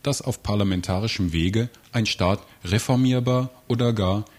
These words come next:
revolutionierbar sei. Als einziger Ausweg blieb somit die außerparlamentarische Opposition. Friedrich Hecker,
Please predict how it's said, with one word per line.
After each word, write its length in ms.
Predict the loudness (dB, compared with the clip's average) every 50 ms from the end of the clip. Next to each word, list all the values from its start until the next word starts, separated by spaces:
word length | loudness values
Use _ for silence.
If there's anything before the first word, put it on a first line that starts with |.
| -8 -6
revolutionierbar 1300 | -2 0 0 2 2 2 2 0 0 -2 -2 -4 -2 0 0 0 0 0 0 0 2 2 0 0 -2 -4
sei. 460 | -4 -4 -2 0 0 0 0 -2 -6 -10 -16 -20 -20 -20 -20 -20 -20 _ -20 -20 -20 -20 _ -2
Als 360 | 0 0 0 0 -4 -6 -2
einziger 460 | 0 0 0 0 0 -2 -2 -2 -2
Ausweg 720 | -2 -4 -4 -4 -2 0 2 2 2 2 0 -8 -20 -6 -2
blieb 220 | 0 0 0 0
somit 540 | 2 2 4 6 6 6 4 2 -2 -4 -2
die 160 | -2 -2 -2 -2 -6 _
außerparlamentarische 1400 | -2 2 2 2 2 2 0 -2 -2 -4 -6 -4 -4 -2 -2 -2 -2 -2 -2 -2 -2 0 -2 0 2 2 2 0 0 -4
Opposition. 840 | -4 -6 -2 0 0 0 0 0 -2 -4 -4 -4 -4 -4 -4 -6 -8 -12 -16 _ _ _ _ _ -20 -20 _ _ _ -20 -20 -20 -20 -20 -20
Friedrich 500 | -12 -6 -4 -4 -4 -4 -4 -6 -4 -2
Hecker, 400 | -2 -2 2 4 4 4 4 2